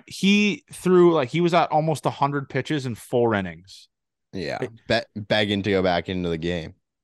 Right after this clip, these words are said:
Speaker 1: Yeah, it, it just, I, I don't know what, like, does he, he, he, he gives you a chance to win, I guess.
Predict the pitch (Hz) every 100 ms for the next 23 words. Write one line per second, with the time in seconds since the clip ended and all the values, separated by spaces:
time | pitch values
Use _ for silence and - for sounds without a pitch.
0 | _ 185 170 156 165 180 180 170 185 147
1 | 175 196 190 175 175 180 180 165 165 -
2 | _ _ _ _ _ _ _ _ _ 139
3 | 151 190 180 _ _ 147 139 - 156 160
4 | 156 - 143 170 - 147 180 156 170 202
5 | - 170 147 120 214 208 226 185 - 165
6 | 147 143 117 107 87 92 _ 98 95 110
7 | 90 - - -